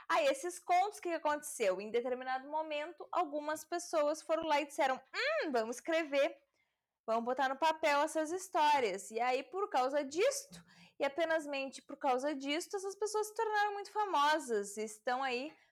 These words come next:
na posteridade até hoje. Certo? Como você pode perceber, este podcast não vai tratar de contos de fadas de uma maneira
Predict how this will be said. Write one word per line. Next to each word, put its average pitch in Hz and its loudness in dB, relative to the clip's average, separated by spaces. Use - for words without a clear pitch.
na 302 0
posteridade 320 2
até 277 2
hoje. 180 -4
Certo? 208 0
Como 480 -2
você 359 -4
pode 254 -2
perceber, 226 -4
este 330 0
podcast 240 0
não 302 -6
vai 277 0
tratar 247 -2
de - -16
contos 254 -6
de 247 -10
fadas 214 -2
de 311 -12
uma 392 -6
maneira 440 -6